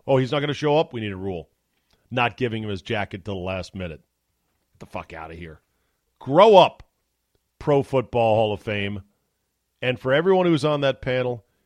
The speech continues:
including Jason Cole, who I had a good debate with on Friday on my show in D C,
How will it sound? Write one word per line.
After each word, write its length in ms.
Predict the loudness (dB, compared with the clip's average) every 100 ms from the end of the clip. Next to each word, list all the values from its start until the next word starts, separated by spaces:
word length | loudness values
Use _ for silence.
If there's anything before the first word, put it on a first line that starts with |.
| _ _ _
including 380 | -4 0 2 0
Jason 420 | -2 -2 -4 -10
Cole, 300 | -2 0 0
who 120 | -2
I 100 | -2
had 80 | -4
a 40 | -6
good 300 | -4 -4 -4
debate 380 | -4 -4 -4
with 220 | -8 -10 -8
on 180 | -12
Friday 440 | -6 -2 0 -2 -6 _ _ _ _ _
on 120 | -12 -8
my 160 | -8
show 300 | -8 -4 -4
in 100 | -4
D 180 | -6 -8
C, 380 | -6 -6 -6 -8